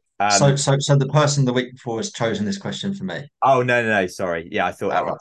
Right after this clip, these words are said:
Speaker 1: said it. These are from his, his podcast.
Speaker 2: Oh, right.
Speaker 1: But
Speaker 2: Got it.
Speaker 1: I, I thought about doing that. I thought at the end of the podcast, should I,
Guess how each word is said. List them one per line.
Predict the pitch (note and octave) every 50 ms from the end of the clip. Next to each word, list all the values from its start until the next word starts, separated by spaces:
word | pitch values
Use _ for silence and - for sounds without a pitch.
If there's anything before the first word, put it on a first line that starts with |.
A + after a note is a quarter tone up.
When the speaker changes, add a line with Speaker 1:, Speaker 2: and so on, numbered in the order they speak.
| -
Speaker 1:
said | - F2 F2+
it. | F2+ -
These | G2+ B2+ C3+ C3 A#2+
are | C3+ B2+ A#2+ A2+
from | - - - B2+ A#2+ G#2+ G2 F#2
his, | F2+ F#2+ G#2+ A2+ G#2+ G2+ G2 - - - -
his | - A#2 A2 G2+ G2+
podcast. | - - F#2+ F2 - - G#2+ G#2+ G#2
Speaker 2:
Oh, | F#2
right. | E2 - - _ _ _ _ _ _ _ _ -
Speaker 1:
But | A#2 A2+ G#2+ G2
Speaker 2:
Got | A2 A#2 A#2
it. | A2+
Speaker 1:
I, | A2 B2+
I | B2+
thought | B2+ - - F3+ F3 D#3+ -
about | B2 - - - - -
doing | - C3 B2+ A#2+ G#2 F2+ E2
that. | E2+ D#2 -
I | - G2+
thought | G2 - - - C3 A2 F#2+ - -
at | B2+ C#3+
the | D#3 D3+ C3+
end | C#3 C#3 B2+
of | A#2
the | A#2 A#2
podcast, | G#2 G#2 - B2+ A2+ - - - D#2+ D2+ D#2+ -
should | - - B2+
I, | A#2 A2+ G#2+